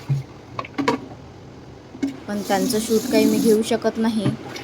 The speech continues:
कारण, अ, कोण-, कोणाला कम्फर्टेबल वाटते, कोणाला वाटत नाही, त्याच्यामुळे मी कोणालाच, अं,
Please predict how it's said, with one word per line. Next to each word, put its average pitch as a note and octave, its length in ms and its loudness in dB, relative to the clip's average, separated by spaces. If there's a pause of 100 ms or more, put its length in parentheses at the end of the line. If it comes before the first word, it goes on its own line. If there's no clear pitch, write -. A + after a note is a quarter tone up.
(120)
कारण, G#3 380 4
अ, G#3 400 0
कोण-, G#3 540 4
कोणाला G3+ 600 6 (640)
कम्फर्टेबल G#3 540 4
वाटते, G#3+ 340 4
कोणाला G3+ 360 2
वाटत G3 320 2
नाही, A3 340 0 (320)
त्याच्यामुळे G3+ 420 2
मी G#3 120 0
कोणालाच, G3+ 720 4 (640)
अं, G3 440 -4